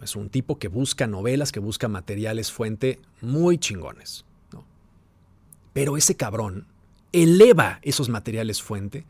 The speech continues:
a una cosa verdaderamente demencial. O sea, The Zone of Interest, esta película sobre esta familia que vive afuera del campo de Auschwitz. Si ustedes leen la novela, la novela es muy buena,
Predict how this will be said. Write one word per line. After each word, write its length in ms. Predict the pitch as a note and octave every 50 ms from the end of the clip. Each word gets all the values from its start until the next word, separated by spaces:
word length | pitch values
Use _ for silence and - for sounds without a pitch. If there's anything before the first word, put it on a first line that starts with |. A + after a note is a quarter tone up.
| _ _ _ _ _ - - - _ _ _
a 100 | - G#2+
una 220 | G#2+ A2+ B2 A#2+
cosa 380 | - - F#2+ F2 - - - - -
verdaderamente 800 | A2+ G#2+ G2 G#2 G2 G#2+ A#2+ A#2+ A#2 G2+ G2 G2+ G2+ - C3 C3+ - - _ - _ _ -
demencial. 640 | - G#2 G#2+ G2 F#2+ F2+ F2 E2 - - - F2 - - - - _ _ _ _ _ _ _ _ _ -
O 20 |
sea, 220 | - - D3 C3 - - - - _ - - -
The 100 | C#3 D3+
Zone 340 | - - A3 G#3 A3 G3+
of 100 | F3+ C#3
Interest, 580 | D3 C#3+ C#3+ C3+ - D3 D3 D3+ - - - - - - - -
esta 220 | C3+ - - -
película 580 | - C3 A#2 B2+ C#3 - - C3 A#2 G#2+ G#2+ A2
sobre 560 | - - C#3+ C3 B2+ B2 B2 A#2+ A#2+ A2+ - _ _ _ _ _ _ _ -
esta 260 | C3 B2 - - A#2+
familia 500 | - B2+ G#2+ A2 B2 C3 B2+ A#2+ A#2+ A2+
que 120 | - A2
vive 220 | G2+ A2 A#2+ A#2 A2+
afuera 320 | F#2 - - B2 A#2 A#2
del 160 | A2 G2 F#2
campo 300 | - A2+ G#2 G#2+ G#2 G#2+
de 80 | F#2 F#2
Auschwitz. 460 | G2 A2 A2 - A#2+ D3 D3 - - -
Si 120 | - -
ustedes 280 | G#2 - C3+ B2+ A#2 A#2
leen 160 | C3+ C#3+ D3
la 80 | C#3+
novela, 300 | C#3 C3+ C3 C#3 D3 D3+
la 100 | C#3 B2
novela 240 | A#2 A2 A2 C3+ C#3
es 60 | A2+
muy 120 | A#2+ A#2 A#2
buena, 300 | A2 C3+ D#3 E3+ F3